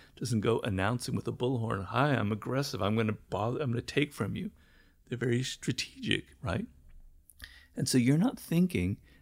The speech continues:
that maybe the appearance they're giving you is actually a mask designed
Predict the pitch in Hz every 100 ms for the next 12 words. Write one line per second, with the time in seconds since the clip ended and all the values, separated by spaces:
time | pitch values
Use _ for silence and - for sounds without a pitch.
0 | - 127 127 110 131 147 156 107 - 143
1 | 139 131 127 107 110 110 131 113 98 -
2 | - _ - - 117 110 95 - 120 117
3 | 117 143 147 123 - - - - - 104
4 | 110 107 110 120